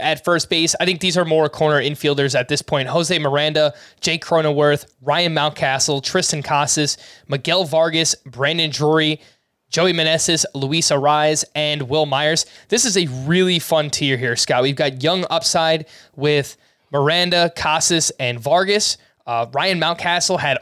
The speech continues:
awesome StatCast numbers last year, but he's got those terrible left field dimensions in Camden Yards.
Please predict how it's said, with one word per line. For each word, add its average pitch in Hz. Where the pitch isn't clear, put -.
awesome 165
StatCast -
numbers 165
last 151
year, 160
but 139
he's 147
got 147
those 135
terrible 175
left 143
field 156
dimensions 143
in 131
Camden 131
Yards. 180